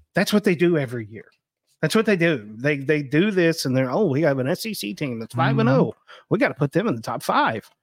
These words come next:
Speaker 2: Put 'em in number ten,
Speaker 1: And then they,
Speaker 2: eleven.
Speaker 1: and then they start getting into the meat of their schedule.
Speaker 2: Yes, they
Speaker 1: And
Speaker 2: do.
Speaker 1: then they come back to,
Speaker 2: Georgia.
Speaker 1: back home. Now,
Speaker 2: Ten-, Tennessee.
Speaker 1: can that momentum be, be ridden a little farther? Maybe. I mean, maybe. I mean, look, guys, I'm, I don't hate Kentucky.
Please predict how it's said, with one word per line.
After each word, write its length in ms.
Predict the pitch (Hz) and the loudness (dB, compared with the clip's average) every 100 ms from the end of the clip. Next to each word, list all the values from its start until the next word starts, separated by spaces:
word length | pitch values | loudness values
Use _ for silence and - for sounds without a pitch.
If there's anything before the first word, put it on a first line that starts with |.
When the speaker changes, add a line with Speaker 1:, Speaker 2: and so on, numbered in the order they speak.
| _ - | _ -18
Speaker 2:
Put 140 | - 101 | -10 -2
'em 100 | 131 | 2
in 140 | 139 | 4
number 220 | 151 165 | 4 2
ten, 260 | - 123 95 _ | 2 -2 -4 _
Speaker 1:
And 140 | - 131 | -2 2
then 140 | 160 | 4
they, 60 | 165 | 2
Speaker 2:
eleven. 240 | 151 107 | 0 -2
Speaker 1:
and 140 | 156 156 | 0 2
then 120 | 196 | 4
they 120 | 185 | 2
start 260 | - 170 160 | 2 0 0
getting 220 | 160 156 | -2 2
into 160 | 143 | 2
the 80 | 135 | 2
meat 200 | 135 135 | 0 -2
of 60 | 120 | -6
their 100 | 110 | -12
schedule. 400 | - 123 107 - | -12 -12 -14 -14
Speaker 2:
Yes, 220 | 104 110 | -10 -6
they 80 | 117 | -2
Speaker 1:
And 100 | 123 | 0
Speaker 2:
do. 60 | 131 | 2
Speaker 1:
then 180 | 165 190 | 2 4
they 120 | 175 | 2
come 240 | - 160 | 2 0
back 200 | 147 143 | 2 -2
to, 100 | 113 | 0
Speaker 2:
Georgia. 320 | 127 120 117 | 0 2 0
Speaker 1:
back 160 | 135 127 | -2 -2
home. 260 | 131 110 92 _ _ - | -4 -4 -8 _ _ -8
Now, 200 | - 165 | 0 2
Speaker 2:
Ten-, 260 | 143 123 120 | 2 0 0
Tennessee. 500 | 151 131 120 117 101 - | 0 0 0 -6 -10 -2
Speaker 1:
can 260 | 175 196 | 2 4
that 160 | 202 180 | 2 0
momentum 540 | 190 180 175 175 170 | 0 2 2 2 2
be, 160 | 160 147 135 - 160 | 2 0 -2 -8 -10
be 180 | 147 143 | -4 -4
ridden 300 | 131 165 180 | -2 0 2
a 100 | 185 | 2
little 180 | 196 185 | 2 0
farther? 440 | - 220 240 311 | 0 2 2 4
Maybe. 640 | 254 147 208 320 320 330 - - | 4 4 2 0 0 -2 -6 -6
I 80 | 160 | -2
mean, 260 | 190 190 | 0 2
maybe. 380 | 170 214 240 254 | 2 2 0 0
I 100 | 180 | 0
mean, 140 | 240 - | -2 -4
look, 280 | 147 175 117 | -4 -4 -4
guys, 240 | - 107 | -8 -2
I'm, 240 | 160 214 - _ _ _ _ _ _ _ _ _ _ _ _ | 0 0 -2 _ _ _ _ _ _ _ _ _ _ _ _
I 80 | - | -2
don't 200 | 214 - | 0 -2
hate 300 | - 151 131 | -4 -6 -6
Kentucky. 560 | - 113 107 110 - | -10 -16 -14 -18 -20